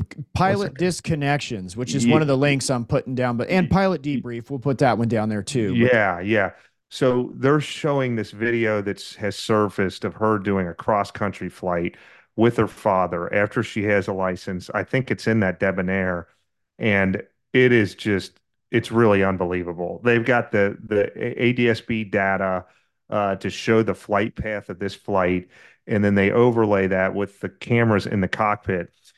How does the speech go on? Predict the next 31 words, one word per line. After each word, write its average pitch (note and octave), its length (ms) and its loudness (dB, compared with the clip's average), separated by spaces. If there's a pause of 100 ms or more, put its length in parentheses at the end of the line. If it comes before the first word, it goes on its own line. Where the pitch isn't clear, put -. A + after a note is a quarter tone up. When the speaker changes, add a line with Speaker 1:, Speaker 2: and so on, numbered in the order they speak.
(220)
Speaker 2:
And A2 180 2
basically, C3+ 600 4
she, - 260 -4
she - 260 -6
takes - 380 -2
off C3+ 340 2
from, G2+ 380 0
uh, F#2 320 -2 (160)
I, G2+ 140 -2
I G2 180 -4
wrote G#2+ 260 -2
down G2 400 0
th-, - 300 -10
th-, A2 180 0
this G#2 400 -2 (380)
R B2 160 2
K B2+ 200 -2
W A2+ 380 2
airport, G#2 540 0
and G2+ 100 -2
it's G2 140 -6
going A2 320 2
to G2 420 -2 (340)
D A2+ 440 -4
K A2 360 0
X A2 320 -2
airport. F2+ 540 -6
And G#2+ 120 0
these A#2 180 4
are G#2 100 4
just, C#3+ 460 0